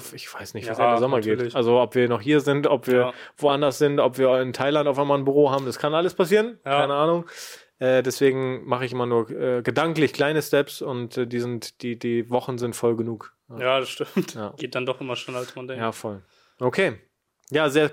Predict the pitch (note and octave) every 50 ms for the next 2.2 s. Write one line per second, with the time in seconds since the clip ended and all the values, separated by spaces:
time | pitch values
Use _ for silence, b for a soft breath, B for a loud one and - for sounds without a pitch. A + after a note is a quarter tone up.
0 | - G#3+ G3+ C#3+ B2 - D#3 D3+ D#3 D#3 D3+ C#3 - - E3+ D#3 - D3+ C#3 -
1 | D#3 C#3+ C#3 C3+ C#3 D3+ D3 C#3+ C#3 C3+ C3 C3 - D3 C#3 C#3 C#3 C#3+ D3+ D3
2 | C3+ D3 C#3+ -